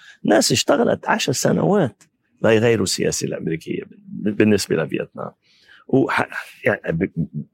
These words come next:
إن شاء الله ما، مش هياخد عشر سنوات، أو ممكن ياخد حتى أكثر،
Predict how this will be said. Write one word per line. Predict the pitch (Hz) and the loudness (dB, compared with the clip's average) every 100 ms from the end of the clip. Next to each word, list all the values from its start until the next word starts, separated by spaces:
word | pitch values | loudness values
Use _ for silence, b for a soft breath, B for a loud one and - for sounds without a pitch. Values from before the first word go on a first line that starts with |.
| _ 95 | _ -2
إن | |
شاء | 92 147 | 2 4
الله | 156 120 | 4 4
ما، | 104 104 - | 2 2 0
مش | 90 98 | -2 2
هياخد | 120 139 92 | 2 2 0
عشر | 92 98 | 0 -2
سنوات، | - 92 92 147 139 - - | -2 0 2 2 0 -6 -4
أو | 92 82 73 - - _ _ 135 | 0 0 -2 -6 -12 _ _ -8
ممكن | 87 95 - | -4 0 2
ياخد | 98 92 - | 2 2 -2
حتى | - 95 - 80 | -6 -4 -4 -4
أكثر، | - - 147 160 - - | -6 -2 0 0 0 -2